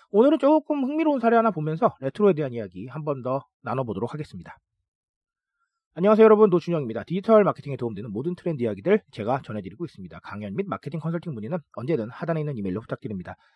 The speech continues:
자, 레트로는 사실 사례가 많기 때문에 제가 어느 걸 하나 탁 집어서 말씀을 드리기가 쉽지 않아요. 자, 그렇지만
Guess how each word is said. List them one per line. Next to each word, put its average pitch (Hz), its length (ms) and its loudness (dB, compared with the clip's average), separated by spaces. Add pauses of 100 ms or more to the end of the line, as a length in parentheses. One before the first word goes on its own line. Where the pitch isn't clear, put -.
(260)
자, - 120 2
레트로는 254 400 0
사실 240 320 0
사례가 233 240 0
많기 143 380 -6
때문에 143 600 -4
제가 135 240 0
어느 113 200 -4
걸 131 160 -4
하나 143 200 -8 (120)
탁 - 240 -16
집어서 196 300 -8
말씀을 123 380 -10
드리기가 107 340 -14
쉽지 - 280 -12
않아요. 107 460 -8
자, - 140 -20
그렇지만 165 460 -2